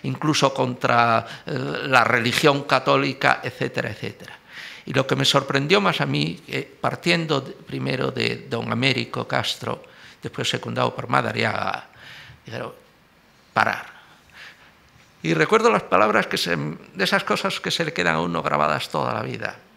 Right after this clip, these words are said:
Y le dijo, "Si queremos darnos el gustazo de pegarle una patada teórica en el culo de Franco y a-, y de su régimen,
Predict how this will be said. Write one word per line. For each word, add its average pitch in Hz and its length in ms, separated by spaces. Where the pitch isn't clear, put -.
Y 131 100
le 143 120
dijo, - 380
"Si 165 160
queremos 202 340
darnos 147 540
el 143 120
gustazo - 680
de 131 160
pegarle 143 760
una 135 240
patada 127 640
teórica - 800
en 107 160
el 101 120
culo 151 300
de 113 100
Franco - 640
y 127 140
a-, - 160
y - 60
de 101 100
su - 160
régimen, 113 460